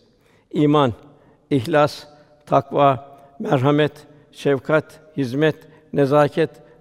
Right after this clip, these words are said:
tevazu, sabır, edep, haya ve emsalleri kalbin müzeyyen hale gelebilmesi. Mükerrem olacak insan, muhteşem olan ce-, cennete layık hale gelecek. Cenab-ı Hak'la dost olmaya layık hale gelecek.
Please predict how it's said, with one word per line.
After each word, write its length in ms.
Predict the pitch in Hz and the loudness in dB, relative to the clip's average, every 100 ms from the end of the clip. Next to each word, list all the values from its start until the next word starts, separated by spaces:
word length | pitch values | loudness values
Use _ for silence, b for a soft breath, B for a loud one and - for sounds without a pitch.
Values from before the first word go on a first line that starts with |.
| - | -6
tevazu, 640 | 143 139 147 131 165 135 - B B | -2 2 2 0 -4 -8 -10 B B
sabır, 600 | - 143 143 143 - - - | -4 0 2 0 -2 -20 -8
edep, 320 | 139 127 156 - - b b | -4 0 -2 -4 -18 b b
haya 500 | 135 143 151 170 - | -2 2 2 2 -2
ve 80 | 151 | -2
emsalleri 500 | 147 139 156 147 151 | -2 -2 -2 -2 -4
kalbin 380 | - 143 139 156 | -2 -4 -2 -4
müzeyyen 440 | 139 123 143 139 | -4 -4 -4 -4
hale 220 | 135 131 | -6 -8
gelebilmesi. 600 | 131 - 123 113 110 - _ _ _ _ _ _ _ _ _ _ - | -8 -10 -12 -16 -20 -20 _ _ _ _ _ _ _ _ _ _ -10
Mükerrem 500 | 147 - 151 156 147 | -6 0 2 2 2
olacak 340 | 135 120 131 143 | 0 -2 -4 -4
insan, 380 | 127 - 165 160 b b b b b b b | -6 -4 -6 -6 b b b b b b b
muhteşem 540 | - 135 - 156 170 147 | -4 -4 0 -2 -2 -2
olan 240 | 143 135 | 0 -2
ce-, 280 | 120 147 143 | -2 -4 -2
cennete 460 | 147 135 139 165 139 | -2 -2 -2 -4 -2
layık 260 | 135 127 | -4 -4
hale 220 | 139 120 | -6 -6
gelecek. 440 | 110 104 92 - _ _ b b b | -8 -12 -14 -20 _ _ b b b
Cenab-ı 420 | - 143 143 135 139 | -4 0 0 0 -2
Hak'la 260 | 123 135 | -4 -4
dost 240 | 143 156 - | -2 -4 -4
olmaya 380 | 139 127 147 | -4 -2 -2
layık 280 | 135 135 123 | 0 -2 -2
hale 220 | 123 123 | -4 -4
gelecek. 520 | 107 104 90 98 - | -6 -10 -12 -20 -20